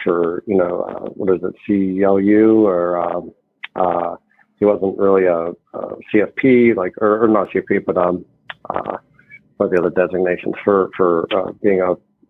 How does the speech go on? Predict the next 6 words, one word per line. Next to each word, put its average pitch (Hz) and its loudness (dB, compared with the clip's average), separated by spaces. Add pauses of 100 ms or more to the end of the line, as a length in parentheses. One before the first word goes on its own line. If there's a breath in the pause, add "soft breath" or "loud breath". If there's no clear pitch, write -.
(200)
financial, 95 2
uh, - -6
uh, - -14 (380)
certified 107 -2
financial 101 0
planner. 101 2